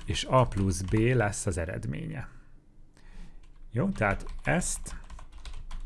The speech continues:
harmincnégytől harminckilencig, amit láttok kód, az a teljesen egyenértékű a negyvenes sor. Egy sorban le tudtam írni azt a hat sornyi kódot.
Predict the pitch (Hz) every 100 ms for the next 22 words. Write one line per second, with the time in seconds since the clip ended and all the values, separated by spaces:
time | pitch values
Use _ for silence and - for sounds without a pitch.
0 | - - 123 113 98 - 113 113 101 92
1 | 107 101 95 92 - 98 87 95 - 127
2 | 120 92 87 98 87 - 120 - - 107
3 | 156 - - - - - - - - 117
4 | 113 - 143 127 98 110 101 90 92 90
5 | 92 - 95 - 117 98 92 85 101 127
6 | - - - - - - - - - -
7 | - - 143 - - 123 123 139 120 120
8 | - 98 104 113 123 123 - - - -
9 | 107 - - 101 87 113 - 104 92 95
10 | - 101 120 127 127 -